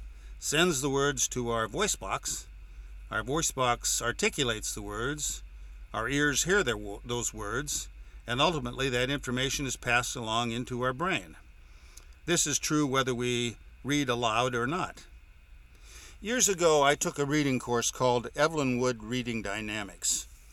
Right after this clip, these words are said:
I had heard that President John F. Kennedy had taken that course and had the ability to read several hundred, if not a couple thousand words per minute. Impressed by that knowledge, I signed up for the course.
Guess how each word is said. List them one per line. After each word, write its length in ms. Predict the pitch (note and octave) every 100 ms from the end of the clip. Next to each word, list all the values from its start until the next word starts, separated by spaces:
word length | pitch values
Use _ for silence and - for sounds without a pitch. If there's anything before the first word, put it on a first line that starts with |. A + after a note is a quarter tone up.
| - -
I 120 | C#3 D#3
had 140 | D#3+
heard 280 | E3+ G3 D3+
that 220 | C3 -
President 420 | - D3 C3 A2+
John 260 | G2+ B2+ B2+
F. 200 | A#2 -
Kennedy 400 | D3 C3+ A2 G#2
had 160 | G2
taken 280 | - A2+ G#2+
that 180 | G#2 G2
course 500 | - G#2+ A2+ - - - - - -
and 100 | A2+
had 220 | C#3 C#3+
the 160 | B2 A#2+
ability 420 | A2 C3 B2 A2+
to 100 | A2
read 300 | G#2+ A#2 A2
several 380 | - B2+ A#2+ G2+
hundred, 340 | A#2 A#2 A2
if 140 | G#2 A2
not 200 | A2+ A2
a 60 |
couple 300 | - A#2 A2
thousand 480 | - G2+ G2+ G#2 G#2
words 240 | F#2+ F#2+
per 160 | - G2
minute. 340 | A2+ F#2 - - - - - - - - - - - -
Impressed 460 | B2 - G#3 -
by 120 | C#3
that 220 | A#2+ A2+ G#2
knowledge, 420 | G#2 G#2 A2 A2+
I 120 | G#2+
signed 360 | - A2+ A2+ G#2+
up 100 | -
for 120 | G#2
the 100 | -
course. 520 | - G#2+ E2+ -